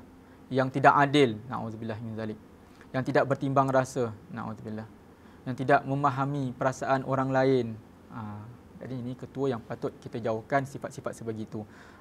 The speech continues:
agar kita tidak tergolong di dalam perkara-perkara ketua-ketua hadis ini, di mana solat kita tidak terima oleh Allah Subhanahu Wa Taala. Jadi yang kedua pula, di dalam hadis ini kita berbalik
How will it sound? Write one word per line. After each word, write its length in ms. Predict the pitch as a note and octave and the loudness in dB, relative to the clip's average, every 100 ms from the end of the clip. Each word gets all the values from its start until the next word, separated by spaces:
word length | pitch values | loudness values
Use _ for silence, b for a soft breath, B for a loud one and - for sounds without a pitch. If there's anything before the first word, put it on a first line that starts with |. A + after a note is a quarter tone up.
| - | -14
agar 240 | A2+ B2 B2 | -6 -4 -4
kita 240 | A#2+ B2+ | -8 -10
tidak 320 | B2 A#2+ - | -8 -6 -6
tergolong 480 | A#2+ A2+ C3+ D#3 B2 | -8 -2 0 2 0
di 80 | A2+ | -2
dalam 160 | A#2 | -4
perkara-perkara 800 | A#2 A2+ A#2 A#2 - G#2+ A2+ C#3+ - | -6 -8 -6 -8 -10 -6 -6 -6 -8
ketua-ketua 640 | C3 C3 A#2 A#2 C3+ E3+ G3+ - - - - - - - - | -10 -8 -8 -6 0 0 -2 -14 -20 -20 -20 -20 -20 -20 -20
hadis 320 | - C#3 C3 - | -6 -2 -2 -2
ini, 240 | C3+ D#3 | -2 -2
di 80 | B2+ | -2
mana 320 | B2+ C#3+ E3+ | -2 -2 -4
solat 240 | E3+ A#2+ | -2 -2
kita 240 | - C3+ C3+ | -2 -6 -4
tidak 160 | A2+ | -4
terima 320 | A2+ B2 C#3+ A#2+ | -6 -6 -6 -4
oleh 160 | A2+ | -4
Allah 240 | A2+ A2 G#2 | -4 -6 -6
Subhanahu 400 | B2+ B2 A#2+ A2 | -8 -6 -8 -6
Wa 60 | |
Taala. 280 | - - A2 - B B B B B B B | -6 -6 -8 -12 B B B B B B B
Jadi 160 | C3 G3 F3 | 4 8 10
yang 260 | F#3+ G3+ | 8 8
kedua 320 | G3 F3 F#3+ | 2 6 6
pula, 240 | F#3 D#3+ F3+ | 6 6 6
di 80 | C#3+ | 6
dalam 240 | C3+ C3+ | 4 2
hadis 320 | C3+ C3 C3+ | 2 0 0
ini 220 | - B2 D#3+ | -2 -4 -4
kita 240 | - C3 | -6 -4
berbalik 500 | A#2+ A2+ A#2+ F3 | 0 2 4 2